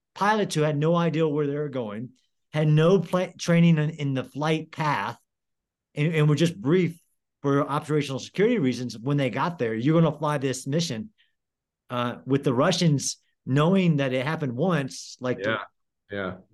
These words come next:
Speaker 1: but they did it seven times, lost three helicopters. But it's just this epic story that'll go down in history. And I got almost, like, an exclusive because some of these stories have been told, but,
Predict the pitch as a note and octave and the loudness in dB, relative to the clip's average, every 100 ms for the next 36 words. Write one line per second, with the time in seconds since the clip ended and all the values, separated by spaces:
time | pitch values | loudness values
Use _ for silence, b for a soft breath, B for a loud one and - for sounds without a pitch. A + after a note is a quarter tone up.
0 | _ C#3 D3+ F3+ G3+ C3 - F3+ F#3+ F#3+ | _ 0 2 4 2 2 0 2 2 0
1 | E3+ E3 E3+ - D#3 F3 E3+ E3+ F3 C#3+ | 2 2 2 0 0 2 0 0 0 0
2 | D#3+ E3+ E3+ C#3+ C#3 C3 B2+ - _ _ | 0 0 -2 -6 -6 -8 -10 -14 _ _
3 | _ _ _ D3 C#3+ F#3+ E3+ F3 - D#3+ | _ _ _ 0 2 2 0 0 -2 -4
4 | F#3 F#3+ F#3 - - E3 F3 C#3 C3+ C3+ | -2 -2 -2 -2 2 4 4 4 2 0
5 | C#3+ D#3+ C#3+ B2 G3+ - D3 C#3+ F3+ F#3+ | 0 0 -2 -2 -4 -2 -2 -2 -2 -2
6 | D#3+ D#3+ D#3 D#3 C#3 C#3 B2+ - B3 - | -2 -2 -2 -2 -2 -4 -6 -4 -4 -2
7 | C3+ A2 _ _ _ _ - C#3+ E3+ D3+ | -4 -6 _ _ _ _ -12 2 4 4
8 | - _ _ _ _ - G3 G3 E3+ F#3 | -2 _ _ _ _ -2 2 2 2 0
9 | F3+ E3 D3 C3+ C#3 C#3 C#3+ - E3+ G3 | 2 2 -2 -8 -8 -6 -6 0 4 4
10 | G#3 D#3 C#3+ | 4 2 -2